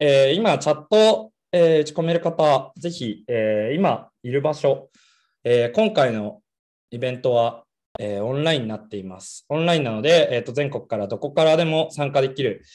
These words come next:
えー、イベントになっておりますので、皆さんがどこから参加しているのかちょっと知りたいなというふうに思っております。チェックインで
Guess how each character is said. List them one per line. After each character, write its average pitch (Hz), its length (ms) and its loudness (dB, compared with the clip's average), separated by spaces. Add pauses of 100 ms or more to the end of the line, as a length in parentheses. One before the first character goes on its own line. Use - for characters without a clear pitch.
(220)
え 113 60 -2
ー、 - 20 0
イ 113 40 -2
ベ 117 120 -2
ン 113 80 -8
ト 117 80 -2
に 110 40 -2
な 113 100 -4
っ - 100 -18
て 107 60 -4
お 104 60 -2
り 113 60 -6
ま 110 160 -6
す 110 100 -12
の 107 120 -4
で、 165 220 6
皆 143 180 -2
さ 151 100 -2
ん 120 60 -2
が 113 80 -2
ど 165 80 2
こ - 160 -4
か 147 100 4
ら 110 180 0
参 135 220 -6
加 139 140 0
し - 80 -8
て 135 60 0
い - 20 4
る 127 80 -2
の 113 80 -8
か 110 100 -4
ち 143 80 -2
ょ 123 60 -2
っ - 20 -12
と 107 140 -4
知 - 120 -12
り 117 120 -10
た 139 100 4
い 117 60 0
な 127 160 -4
と 110 280 -8
い 120 120 -6
う 123 40 -2
ふ 123 60 -8
う 120 60 -6
に 104 80 -6
思 107 160 -6
っ 110 80 -18
て 110 80 -8
お - 20 -6
り 107 60 -8
ま 110 220 -6
す。 - 20 -14
チ - 100 -12
ェ - 40 -16
ッ - 20 -20
ク - 80 -8
イ 151 40 -2
ン 143 60 -2
で 104 160 -4